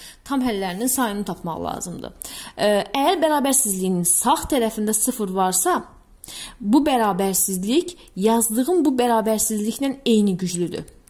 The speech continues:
Sağ tərəfində sıfır varsa. Amma, amma, bunun amması var, nidası var bunun. Nidası nədir?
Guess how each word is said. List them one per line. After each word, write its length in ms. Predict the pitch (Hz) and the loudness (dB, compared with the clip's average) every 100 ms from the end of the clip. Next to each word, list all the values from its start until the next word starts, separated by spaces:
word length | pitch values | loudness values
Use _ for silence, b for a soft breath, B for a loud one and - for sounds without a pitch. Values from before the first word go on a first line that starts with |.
| _ - - | _ -20 -12
Sağ 280 | - 196 - | -8 -8 -8
tərəfində 320 | 165 165 180 | -10 -8 -6
sıfır 320 | 240 - 180 180 | -4 -4 -6 -8
varsa. 320 | - - - - _ _ _ _ - - _ - - _ _ _ - - _ - _ - - _ - - B B - | -8 -10 -12 -20 _ _ _ _ -20 -20 _ -20 -20 _ _ _ -20 -20 _ -20 _ -20 -20 _ -20 -20 B B -2
Amma, 640 | 311 427 247 180 170 196 - - - - | 0 2 2 0 -2 -8 -16 -20 -16 -8
amma, 340 | 185 170 - - - - - 190 | -6 -6 -10 -8 -6 -6 -6 -6
bunun 180 | 202 220 | -6 -8
amması 500 | 196 175 165 - 165 | -8 -6 -4 -4 -4
var, 240 | 160 165 - - - 202 | -8 -12 -16 -20 -8 -4
nidası 500 | 190 190 165 - 170 | 0 0 0 -4 -6
var 220 | 175 175 | -8 -8
bunun. 320 | 156 160 180 B B B B 190 | -10 -10 -14 B B B B -2
Nidası 500 | 202 190 180 - 190 | 0 2 0 -2 -2
nədir? 460 | 175 165 156 180 | -6 -10 -10 -12